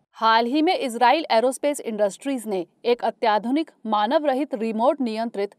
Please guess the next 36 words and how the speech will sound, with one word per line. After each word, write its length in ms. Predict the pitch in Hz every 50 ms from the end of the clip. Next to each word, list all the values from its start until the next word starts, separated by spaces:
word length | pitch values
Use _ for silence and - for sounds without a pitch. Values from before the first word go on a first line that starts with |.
| _ _ _
सशस्त्र 600 | - 247 240 - - 294 302 294 - 320 269 269
रोबोट 400 | 208 214 202 190 220 240 247 247
का 120 | - 233
अनावरण 600 | - - 214 208 214 202 196 185 185 190 190 220
किया। 340 | 233 - 240 196 156 147 - - _ _ _ _ -
इसी 240 | - 302 - 370 330
के 140 | 359 359 320
साथ 200 | - 359 381 480
फिर 220 | - - 339 302
से 200 | 240 - 311 311
एक 280 | - 240 254 254 214 214
बार 260 | 240 233 202 170 - _ _ -
विश्व 300 | 214 254 320 302 - 381
समुदाय 680 | 330 - 320 269 247 240 214 214 208 202 220 269 302 302 _ _ _
में 200 | 220 226 226 214 196 190 208
मशीनी 400 | 220 214 - 277 285 285 330 311
सेनाओं 380 | - 262 214 202 196 208 220
को 120 | 214 - 214
लेकर 400 | 202 202 220 233 - 208 214 233 _ _ _ _ _ _
तर्क 240 | 294 285 302 302 311
वितर्क 420 | 233 226 220 - 220 220 220 233
शुरू 280 | 196 - 220 185 202 233
हो 180 | 233 294 254
चुके 320 | 202 - - 190 - 180 175
हैं। 240 | 180 180 170 160 - _ _ _ -
बता 320 | 240 254 254 285 254 269 302
दें 180 | 294 359 370
कि 100 | 339 415
इस 220 | - - 330 - 269
रोबोट 480 | 214 220 214 196 196 214 226 262 294
को 160 | - 311 302 -
इजराइल 500 | - 247 214 220 220 208 220 269 285 202
एरोस्पेस 540 | 226 220 220 233 226 - - 247 262 269
इंडस्ट्रीज 640 | - - 226 214 208 208 202 - - 285 285 285 -
के 200 | - 208 180 170 - _ _ _ _ _ 214
रेक्स 420 | 214 247 277 330 - - -